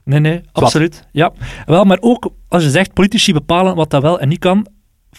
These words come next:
Speaker 1: fijn, maar we zitten in een globale context. Het internet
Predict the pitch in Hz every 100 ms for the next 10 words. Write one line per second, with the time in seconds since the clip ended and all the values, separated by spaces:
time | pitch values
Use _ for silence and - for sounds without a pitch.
0 | _ 151 185 254 - 156 175 160 165 143
1 | 135 127 156 143 127 117 110 - 139 -
2 | 185 175 156 -